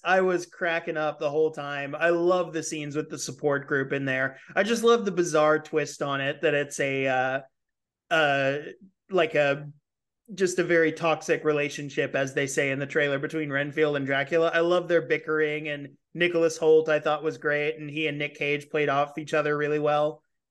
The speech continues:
Um, but I, I get your, I get your points with that one. Uh, but either way, I'm, I'm glad to see some, some vampires getting some love this year. We, we haven't seen a lot of those in a while, so.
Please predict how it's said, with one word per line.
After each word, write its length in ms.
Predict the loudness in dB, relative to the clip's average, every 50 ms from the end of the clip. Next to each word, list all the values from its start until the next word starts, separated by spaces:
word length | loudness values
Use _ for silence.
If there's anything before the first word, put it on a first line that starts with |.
| _ _ -6
Um, 640 | -2 0 0 2 2 0 0 -2 -4 -8 -12 -12 -16 _ _ _ _ _ _ _ _ _ _ _
but 100 | 2 4
I, 140 | 4 4 4 4
I 120 | 2 2
get 240 | 2 2 0 0 -2
your, 200 | -4 -4 -4 -2
I 100 | -2 -2
get 180 | -2 -2 -4 -4
your 100 | -6 -6
points 300 | -4 -4 -6 -6 -6 -6
with 140 | -6 -2 0
that 200 | 0 0 0 0
one. 220 | -2 -2 -4 -6 -10 -16 _ _ _ _ _ -6
Uh, 340 | -2 0 2 2 2 2 0 0
but 100 | 0 0
either 180 | 0 2 2 2
way, 160 | 2 2 2
I'm, 160 | 2 0 0 -2
I'm 180 | -2 -2 -2 0
glad 200 | 0 0 0 -2
to 60 | -4
see 160 | -8 -10 -12
some, 380 | -12 -10 -10 -10 -8 -8 -8 -8
some 220 | -6 -6 -4 -2
vampires 540 | 0 0 0 0 0 0 0 0 0 -2 -2
getting 200 | -4 -6 -6 -8
some 180 | -10 -10 -6
love 360 | -2 0 2 2 2 2 0 0
this 240 | -2 -2 -2 -2
year. 180 | -2 0 0 0
We, 200 | 0 0 0 0
we 120 | 0 2 0
haven't 260 | 0 0 -2 -4 -6
seen 180 | -4 -4 -2 0
a 60 | 0
lot 180 | 0 0 0 0
of 60 | 0
those 240 | -2 -2 -4 -4 -8
in 40 | -8
a 40 | -6
while, 340 | -4 -2 -2 -2 -2 -4 -6
so. 360 | -6 -4 -4 -4 -4 -4